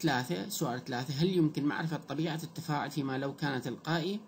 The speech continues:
أو غير تلقائي من قيمة التغير بالإنتروبي؟ الجواب نعم. فكلما كانت العملية عكسية، أي أنه كانت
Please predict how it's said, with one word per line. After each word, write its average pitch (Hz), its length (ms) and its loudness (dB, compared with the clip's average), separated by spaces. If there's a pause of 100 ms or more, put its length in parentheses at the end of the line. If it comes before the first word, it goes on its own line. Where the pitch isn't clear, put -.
(1300)
أو 208 240 0 (100)
غير 175 300 4
تلقائي 165 760 0 (680)
من 156 160 6
قيمة 156 360 4
التغير 143 520 0 (200)
بالإنتروبي؟ 160 720 2 (220)
الجواب 143 400 0
نعم. 151 260 0 (880)
فكلما 165 480 4
كانت 160 460 2 (640)
العملية 151 760 2 (200)
عكسية، 151 840 -2 (280)
أي 143 140 0
أنه 139 260 2
كانت 147 400 0